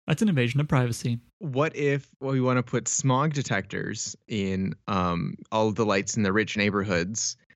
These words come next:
Speaker 2: and then put that data up into a, a nice big database that tells us where the smog is so we can, um, help do things about the smog in the rich neighborhoods?
Speaker 1: We know where the smog is.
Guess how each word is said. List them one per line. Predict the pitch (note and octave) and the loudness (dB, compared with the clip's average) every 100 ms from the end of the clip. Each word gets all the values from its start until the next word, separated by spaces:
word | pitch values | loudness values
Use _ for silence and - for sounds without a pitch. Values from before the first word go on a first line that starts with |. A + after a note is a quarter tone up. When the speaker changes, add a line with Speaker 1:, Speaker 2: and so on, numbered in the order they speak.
| _ _ | _ _
Speaker 2:
and | G#2 G2+ | -2 2
then | G2+ F#2 F2+ F2+ | 2 2 2 -2
put | - - | 0 2
that | G#2 F#2+ | 2 2
data | G#2+ G2 F#2+ | 2 2 2
up | G2+ F#2+ | -2 -2
into | G2+ G2+ G2 | -2 0 0
a, | F2+ F2+ - | 2 0 -2
a | - | -2
nice | G2 G2 | 0 0
big | G2+ G2 | 0 -2
database | F#2+ C#3+ B2 E2+ F2 - | 2 2 4 2 0 -4
that | G2 | -4
tells | G#2+ G2 | -2 0
us | G2 F2 - | 0 -2 -4
where | - G#2+ G2+ | -2 0 2
the | F#2 | 0
smog | - C#3 D3 | 2 2 2
is | A2 F2+ | 2 0
so | - G2 | 0 0
we | G2 | 0
can, | G2 F2+ F2+ F2+ | 0 0 -2 -4
um, | - F2+ D#2+ F#2 - - _ _ | -4 -2 -2 -4 -8 -16 _ _
help | - A2+ | -2 0
do | - A2 | 2 2
things | G2+ F#2 | 2 0
about | F#2 F2+ | 0 -2
the | - | -2
smog | - A#2+ A#2+ F#2+ | 0 2 2 2
in | F#2 | 0
the | |
rich | F#2+ F#2+ | -2 -2
neighborhoods? | G2 F#2 C2+ G2 E2+ - - _ _ _ _ - | -2 -2 -2 -4 -4 -4 -6 _ _ _ _ -4
Speaker 1:
We | D#3 B2+ | 0 2
know | C3 | 2
where | C#3 | 2
the | C#3 | 0
smog | C3 - - | -2 -4 -6
is. | - - - - | -6 -8 -6 -6